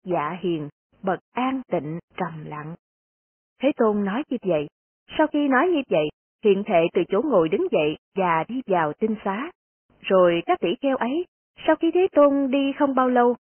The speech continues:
liền suy nghĩ: "Này chư hiền, Thế Tôn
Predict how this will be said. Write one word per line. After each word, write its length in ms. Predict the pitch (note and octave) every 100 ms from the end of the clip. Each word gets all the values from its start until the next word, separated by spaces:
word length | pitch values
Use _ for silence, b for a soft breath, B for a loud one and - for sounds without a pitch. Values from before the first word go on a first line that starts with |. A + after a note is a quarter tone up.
| _
liền 340 | G3 F#3 D#3+ D#3 A#3
suy 100 | A3
nghĩ: 320 | E3 D3+ C#4+ _ _ _ _ _ _ _ G3
"Này 340 | F#3+ E3 D#3 -
chư 100 | C#4
hiền, 400 | A#3 F#3 F3 D#3+ _ _ -
Thế 100 | F4+
Tôn 280 | D4 C#4